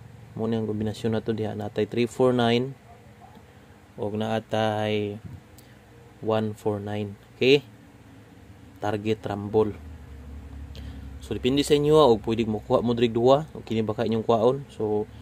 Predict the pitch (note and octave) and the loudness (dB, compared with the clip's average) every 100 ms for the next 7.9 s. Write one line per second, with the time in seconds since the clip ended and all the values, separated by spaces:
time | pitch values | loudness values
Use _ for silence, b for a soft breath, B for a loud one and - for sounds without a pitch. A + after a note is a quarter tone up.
0 | B B - A2+ B2 A#2+ A2+ A#2+ A#2+ B2 | B B -8 -2 2 4 4 4 2 0
1 | A#2+ A2 G#2 G#2+ G#2+ G#2+ G#2 G#2 G#2 G#2+ | -4 -6 -6 -6 -4 -6 -4 -4 -4 -4
2 | A2+ G#2 G2 G#2+ A2 A2 G2+ - G#2+ A2 | -6 -8 -8 -4 -4 -2 -6 -8 -8 -4
3 | A2+ A#2 - A#2 G#2+ - B B B - | -4 -2 0 0 0 -10 B B B -8
4 | - A2 A#2 A#2 A2+ A2 G#2+ G2+ F#2 A2 | -6 2 6 6 6 2 2 0 -4 -6
5 | G2+ G#2 F#2+ G#2 A2 - A#2 A2 G#2+ G#2 | -6 -8 -10 -4 -4 0 2 4 2 -2
6 | G2 - G#2 G2+ G#2+ G#2 A2+ A2+ G#2+ G2+ | -6 -6 -6 -6 -6 -2 -2 -2 -4 -8
7 | G#2 - G#2 G2+ G2+ G2+ - C#3+ | -8 -10 -10 -8 -8 -8 0 0